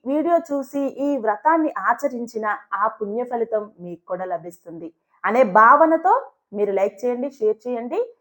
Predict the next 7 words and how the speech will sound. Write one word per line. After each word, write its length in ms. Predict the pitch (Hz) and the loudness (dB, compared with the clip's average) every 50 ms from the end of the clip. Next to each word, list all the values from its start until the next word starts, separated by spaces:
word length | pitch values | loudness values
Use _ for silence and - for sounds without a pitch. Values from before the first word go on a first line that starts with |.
| _ _ _ _ | _ _ _ _
సబ్స్క్రైబ్ 540 | - 202 196 - - - 226 233 226 233 247 | 0 0 0 -2 -2 -2 -2 -2 0 -2 -4
చేసుకోండి, 380 | 233 240 - 233 226 269 392 403 | -6 -4 -4 -4 -2 0 -2 0
సపోర్ట్ 500 | - - 254 - - 185 185 - - 180 | 2 2 2 2 2 -2 -6 -6 -8 -10
చేయండి. 260 | 175 170 165 165 - 180 | -10 -10 -12 -16 -12 -10
వీడియోలోకి 420 | 185 180 175 185 190 190 180 185 185 | -8 -8 -6 -6 -6 -6 -6 -6 -6
అయితే 360 | 185 - - - 523 - - _ _ - | -4 -2 -2 0 0 -2 -4 _ _ -6
వెళ్ళిపోదాం. 480 | 202 226 180 165 - 160 151 - 143 | -4 -2 -2 -2 -4 -10 -14 -14 -16